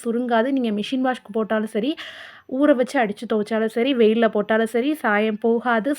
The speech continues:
சுருங்காது. சூப்பரான யூ நெக் பேட்டர்ன்ல வரக்கூடிய பிரீமியமான காட்டன் நைட்டி. ஓகேங்களா? So, உங்களுக்கு பிடிச்சிருந்துச்சுன்னா அப்படியே ஸ்க்ரீன்ஷாட் எடுத்து புக் பண்ணிடுங்க. நெக்ஸ்ட் கலர் பார்த்தோம் அப்படின்னா, செம சூப்பரான ஒரு கிரே மாதிரி ஒரு கலர்.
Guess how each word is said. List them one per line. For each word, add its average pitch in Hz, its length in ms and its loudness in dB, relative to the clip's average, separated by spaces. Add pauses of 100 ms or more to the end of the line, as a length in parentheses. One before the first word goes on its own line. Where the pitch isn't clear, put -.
சுருங்காது. 226 640 0
சூப்பரான 247 640 -2
யூ 247 340 0
நெக் 240 240 0
பேட்டர்ன்ல 208 340 0
வரக்கூடிய 202 520 0
பிரீமியமான 220 720 0
காட்டன் 190 300 -8
நைட்டி. 175 260 -14 (460)
ஓகேங்களா? 220 300 0
So, 233 200 -2
உங்களுக்கு 214 300 -2
பிடிச்சிருந்துச்சுன்னா 240 320 -4
அப்படியே 226 320 -2
ஸ்க்ரீன்ஷாட் 214 360 -4
எடுத்து 196 220 -8
புக் 214 220 -6
பண்ணிடுங்க. 190 380 -2 (1400)
நெக்ஸ்ட் 233 320 -6
கலர் 240 180 2
பார்த்தோம் 208 340 2
அப்படின்னா, 185 200 -2
செம 220 300 -4 (140)
சூப்பரான 247 600 2
ஒரு 208 220 2
கிரே 214 380 2
மாதிரி 196 300 2
ஒரு 185 120 -2
கலர். 170 320 -8